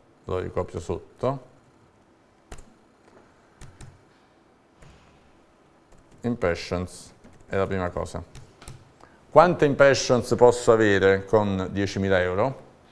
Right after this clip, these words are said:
Qualcuno ne ha un'idea di, qualcuno ha mai fatto una campagna, qualcuno ha mai fatto una campagna di AdWords? Never? Nobody? Tu?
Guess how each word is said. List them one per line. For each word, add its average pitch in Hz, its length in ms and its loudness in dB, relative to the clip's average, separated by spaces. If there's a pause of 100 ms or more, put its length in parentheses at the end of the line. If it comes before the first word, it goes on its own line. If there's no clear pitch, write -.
(160)
Qualcuno 120 340 -2
ne 113 120 0
ha 107 60 2
un'idea 107 460 4
di, 98 680 -6
qualcuno 110 320 0
ha 113 40 2
mai 110 160 0
fatto 117 320 4
una 101 160 -2
campagna, 107 520 0
qualcuno 139 380 2
ha 127 40 2
mai 123 140 2
fatto 131 300 2
una 98 120 0
campagna 101 460 0
di 101 80 0
AdWords? 95 560 -2 (1900)
Never? 117 500 0 (1300)
Nobody? 101 480 0
Tu? 101 120 -4